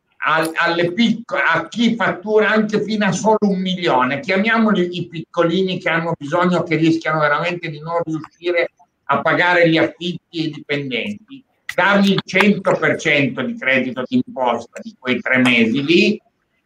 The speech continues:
superiore a quel fatturato dei cinque milioni fino ai sette o gli otto milioni, dargli anche solo il trenta per cento, ma non puoi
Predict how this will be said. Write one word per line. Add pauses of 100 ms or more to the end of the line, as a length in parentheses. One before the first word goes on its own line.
(120)
superiore
a
quel
fatturato
dei
cinque
milioni (320)
fino
ai
sette
o
gli
otto
milioni,
dargli
anche
solo
il
trenta
per
cento,
ma
non
puoi